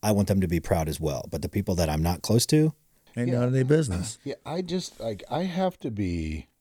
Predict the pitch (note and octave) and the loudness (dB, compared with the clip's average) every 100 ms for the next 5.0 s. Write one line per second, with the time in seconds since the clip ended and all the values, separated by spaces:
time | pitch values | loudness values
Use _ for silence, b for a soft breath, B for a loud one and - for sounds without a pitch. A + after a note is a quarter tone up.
0 | _ - D2 D#2+ A2 C3+ - - G2+ - | _ -14 -10 -6 2 2 2 -6 -6 -8
1 | - A2 C3 A2+ F#2+ G2 E2+ F2+ B1+ A#1 | -2 4 4 4 0 -2 -4 -6 -6 -10
2 | _ _ b b b b b b b b | _ _ b b b b b b b b
3 | - C#3 A2 A2 - _ _ - B2 A#2 | -18 -2 6 6 4 _ _ -8 -2 2
4 | C#3 D#3 F3+ D3 A2 F#2 - G2+ F#2 | 2 2 2 2 2 0 0 2 0